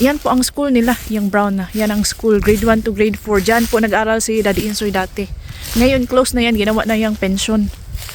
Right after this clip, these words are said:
At ito po ang kanilang araro. Baka po ang gamit nila dito sa Korea.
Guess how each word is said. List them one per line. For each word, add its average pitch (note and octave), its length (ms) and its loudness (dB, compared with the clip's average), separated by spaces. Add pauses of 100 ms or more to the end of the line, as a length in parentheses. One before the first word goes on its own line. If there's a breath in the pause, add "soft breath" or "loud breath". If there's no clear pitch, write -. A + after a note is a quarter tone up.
(680 loud breath)
At C4+ 240 0
ito D4+ 240 2
po - 240 2 (160)
ang C#4 160 0
kanilang C#4 720 2 (720 loud breath)
araro. E4+ 560 4 (1160 loud breath)
Baka D4 480 2
po - 160 -2
ang D4 80 0
gamit C#4+ 320 0
nila C#4+ 160 0
dito C4+ 240 -4
sa C#4+ 80 -2
Korea. C4 400 -2